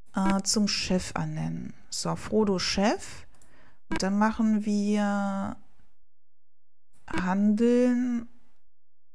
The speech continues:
äh, mit Truin. Die Axt.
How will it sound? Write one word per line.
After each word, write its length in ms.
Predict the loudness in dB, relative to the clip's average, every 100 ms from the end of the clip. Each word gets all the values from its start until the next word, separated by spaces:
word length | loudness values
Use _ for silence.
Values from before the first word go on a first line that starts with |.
| -16 -16 -16 -16 -16 -16 -14 -14 -14 -14 -14 -4
äh, 280 | 0 2 2
mit 540 | 0 0 0 -2 -6
Truin. 720 | -8 -2 4 6 4 2 -2 -4 -4 -6 -14 -14 -14 -14 -16 -16 -16 -16 -16 -16 -16 -16 -16 -8
Die 260 | -4 -4 0
Axt. 760 | 0 0 2 0 0 -2 -6